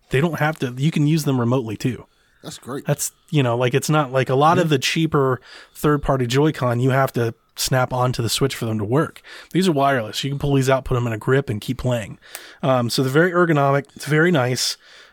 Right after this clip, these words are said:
Speaker 1: Um, I think these have become my new favorite third-party Joy-Con, just because I really like the way the Switch looks. And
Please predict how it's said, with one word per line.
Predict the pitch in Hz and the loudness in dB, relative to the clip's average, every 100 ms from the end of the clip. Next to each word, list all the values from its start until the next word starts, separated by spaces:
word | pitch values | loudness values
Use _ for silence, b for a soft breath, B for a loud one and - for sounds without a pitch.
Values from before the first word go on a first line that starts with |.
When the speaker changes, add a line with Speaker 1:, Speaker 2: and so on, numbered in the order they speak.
| - | -4
Speaker 1:
Um, | 127 127 | 0 0
I | 123 | -2
think | - 208 - | -2 -2 -2
these | 196 | -2
have | 165 147 | -2 -2
become | 147 151 | -2 -2
my | 139 131 | 0 0
new | 135 | -2
favorite | - 135 120 110 - | 0 0 0 -4 -10
third-party | - 139 135 - - 120 110 107 | -2 2 2 0 -2 -2 -4 -6
Joy-Con, | - 117 113 - 101 - B B B - | -2 -2 -2 -6 -8 -10 B B B -4
just | 175 - | -2 0
because | 180 165 | 2 4
I | |
really | 143 147 160 | 4 2 0
like | 139 135 - | 2 0 0
the | 127 | 0
way | 127 | 2
the | 110 | 0
Switch | - 151 - | -2 -2 0
looks. | 117 - 127 | -2 -2 -2
And | 117 | -2